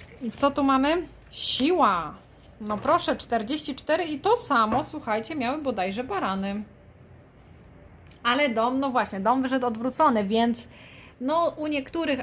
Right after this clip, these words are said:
albo w firmie, no będą, trzeba będzie dojść do porozumienia, bo jedno będzie chciało to, drugie to, albo w domu, tak? I teraz kto będzie tą większym autorytetem, tą większą siłą? Ale zobaczymy sobie, co ta siła, bo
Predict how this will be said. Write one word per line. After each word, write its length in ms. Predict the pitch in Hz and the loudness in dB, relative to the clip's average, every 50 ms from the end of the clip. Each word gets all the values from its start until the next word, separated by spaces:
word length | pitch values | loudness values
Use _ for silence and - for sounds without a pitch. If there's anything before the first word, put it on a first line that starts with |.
| - | 0
albo 400 | - 285 294 285 247 262 254 233 | 2 2 2 2 4 4 2 2
w 40 | 233 | 0
firmie, 500 | - - - 269 269 254 233 233 240 233 | -2 -4 -2 0 0 2 2 2 2 2
no 120 | 233 247 | 2 2
będą, 640 | 240 240 262 254 247 233 240 233 226 226 220 220 226 226 | 2 2 0 2 2 2 2 4 2 2 0 -2 -2 -2
trzeba 260 | - 262 247 233 226 | 0 2 2 2 2
będzie 320 | 226 247 247 247 240 233 | 2 2 2 2 0 2
dojść 200 | 220 247 254 226 | 2 2 2 2
do 500 | 220 233 240 233 233 226 233 220 196 185 - | 4 4 6 6 6 6 4 4 2 2 2
porozumienia, 880 | - 285 285 285 269 240 247 247 247 269 262 247 233 220 202 202 240 349 440 440 - - | 4 4 6 6 4 4 2 2 2 2 2 2 2 2 0 0 0 0 -2 -4 -6 -10
bo 240 | 240 220 240 240 233 | -4 0 2 2 4
jedno 320 | 247 254 254 233 247 233 | 4 2 2 2 2 2
będzie 180 | 220 233 220 233 | 2 0 0 0
chciało 280 | - - 240 214 214 | 2 2 4 4 4
to, 180 | 214 - 269 247 | 6 6 4 4
drugie 280 | 214 208 214 208 208 202 | 4 2 -2 -2 -2 0
to, 340 | 220 233 254 320 427 320 | 2 4 4 4 2 2
albo 220 | 220 233 220 233 294 | 0 0 0 0 0
w 40 | 339 | 2
domu, 300 | 392 294 214 185 180 170 | 2 2 2 0 -4 -4
tak? 200 | 220 233 - - - - - - - - - - - - - - - - - - - - - - - - - - - - - - - - - - - - - - | -4 -4 -4 -6 -10 -20 -20 -20 -20 -20 -20 -20 -20 -20 -20 -20 -20 -20 -20 -20 -20 -20 -20 -20 -20 -20 -20 -20 -20 -20 -20 -20 -20 -20 -16 -14 -14 -8 -4 -2
I 80 | 285 | 2
teraz 260 | 277 294 302 311 302 | 4 4 4 4 2
kto 540 | - - - - - - - 269 277 277 285 | -2 -8 -18 -20 -16 -4 2 4 6 6 6
będzie 520 | 254 240 233 240 247 247 247 233 262 254 247 | 4 4 2 2 2 2 2 0 0 0 2
tą 220 | 247 233 226 226 | 0 0 0 0
większym 520 | 208 233 285 294 285 285 269 - - 254 | 0 0 0 0 0 -2 -2 -2 -4 -2
autorytetem, 640 | 247 254 247 226 - 233 226 226 - 311 339 349 302 262 | -2 -2 -2 -2 -2 -2 -2 -2 -2 -2 -2 0 0 0
tą 140 | 262 240 | 0 0
większą 340 | 226 247 247 262 - 277 262 | 0 0 0 0 0 0 -2
siłą? 400 | 254 - - 359 339 254 175 123 101 202 - - - | 0 0 0 2 2 2 0 -2 -6 -10 -14 -14 -8
Ale 220 | - 277 285 277 262 | -4 -2 0 0 0
zobaczymy 380 | 262 247 262 262 262 277 277 | 0 0 0 -2 0 -2 -4
sobie, 220 | 262 269 247 233 226 | -2 -2 -4 -4 -4
co 140 | - 269 254 | -4 -4 -4
ta 120 | 262 254 | -4 -4
siła, 300 | - - 285 277 294 285 | -4 -4 -2 -2 -2 -2
bo 260 | 247 226 220 220 - | -2 -2 -4 -4 -6